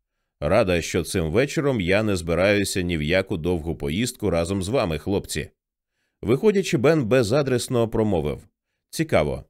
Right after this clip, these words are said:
на чому заснована ефективність часнику проти них?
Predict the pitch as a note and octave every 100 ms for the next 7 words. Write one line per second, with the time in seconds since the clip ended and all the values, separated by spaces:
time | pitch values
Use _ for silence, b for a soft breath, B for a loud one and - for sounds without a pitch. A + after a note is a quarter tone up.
0 | _ - G#2+ - G3+ F3 C#3 A#2+ E3 D3
1 | C#3 B2 G2+ G2+ - D3+ C3+ C3+ - -
2 | - G2+ - F2 - D#3 D#3 G2+ G#2+ C3+
3 | C3 D2 -